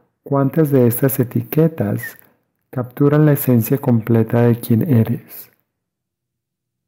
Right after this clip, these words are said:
¿Hay alguna etiqueta que siempre te haya descrito con precisión?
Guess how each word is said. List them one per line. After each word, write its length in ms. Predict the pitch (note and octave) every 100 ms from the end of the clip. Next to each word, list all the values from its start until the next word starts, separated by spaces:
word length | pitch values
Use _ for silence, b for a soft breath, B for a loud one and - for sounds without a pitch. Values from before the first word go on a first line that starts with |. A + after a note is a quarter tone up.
| _ _ _ _ _ _ _ _ _ _ _ _ _
¿Hay 160 | A#2 A#2
alguna 340 | A#2+ B2+ C#3+
etiqueta 540 | C#3+ C3+ A#2+ A#2+ A#2+
que 160 | A#2 A2+
siempre 540 | - - B2+ C3 D3
te 120 | C#3+ B2+
haya 260 | A#2 A#2+
descrito 760 | A#2 A2+ - A#2+ A#2+ B2+ B2+ -
con 200 | - G#2+
precisión? 720 | A2+ G#2 - G#2+ - D3+ D#3+